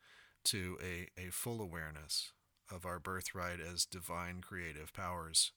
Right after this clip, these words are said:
incarnate in human bodies. We don't need to transcend some sinful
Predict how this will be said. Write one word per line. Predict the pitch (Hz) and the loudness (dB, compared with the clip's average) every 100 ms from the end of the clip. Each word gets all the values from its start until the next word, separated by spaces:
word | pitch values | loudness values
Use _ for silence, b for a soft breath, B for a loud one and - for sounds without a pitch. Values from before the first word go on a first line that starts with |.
| _ _ _ _ - | _ _ _ _ -6
incarnate | 92 98 95 90 82 - | -4 0 0 2 -2 -6
in | 85 85 85 85 _ _ _ _ | -10 -8 -10 -12 _ _ _ _
human | 101 87 | -8 -6
bodies. | 80 92 90 - - - _ _ _ _ _ _ _ _ B B B B B | -6 -8 -8 -4 -4 -4 _ _ _ _ _ _ _ _ B B B B B
We | 113 | -2
don't | 110 123 - | 2 2 0
need | 110 107 107 107 107 - B B B B B B B B B B B B _ _ _ | 0 2 2 0 -4 -8 B B B B B B B B B B B B _ _ _
to | - | 2
transcend | - 123 110 104 - 104 104 104 | 4 4 6 8 8 6 0 4
some | - 101 95 | 4 4 4
sinful | 92 - 107 107 113 | 6 6 4 -2 -2